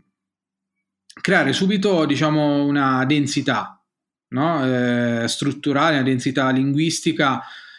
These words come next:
eh, quasi come se fosse un po' un, una via definitiva, no? Ehm, perché mi serve per continuare, cioè, eh, mi serve per continuare a, poi a, a mettere insieme il, il resto, a trovare la chiave, no? Perché, mm,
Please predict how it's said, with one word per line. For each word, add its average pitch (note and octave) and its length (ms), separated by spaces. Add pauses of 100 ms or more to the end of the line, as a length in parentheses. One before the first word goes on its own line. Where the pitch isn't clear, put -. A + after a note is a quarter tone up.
(140)
eh, B2+ 640
quasi F#3+ 380
come F3+ 320
se D3+ 100
fosse C#3+ 360
un C3+ 120
po' D3+ 320
un, C#3 240
una B2 800
via D#3+ 180
definitiva, C3+ 680
no? D#3 460 (580)
Ehm, A2+ 1400
perché F3 460
mi E3+ 120
serve F#3+ 400
per D3+ 200
continuare, C3 840 (100)
cioè, B2 300 (420)
eh, C3 80
mi C3+ 100
serve F3 240
per E3 180
continuare E3 720
a, C3 600
poi E3+ 300
a, C3 80
a C3 240
mettere D3 300
insieme D3 340
il, C3 80
il B2 520
resto, C3 560
a A#2 80
trovare C3+ 1000
la C3 120
chiave, B2 460
no? E3+ 280
Perché, C#3 960
mm, B2 580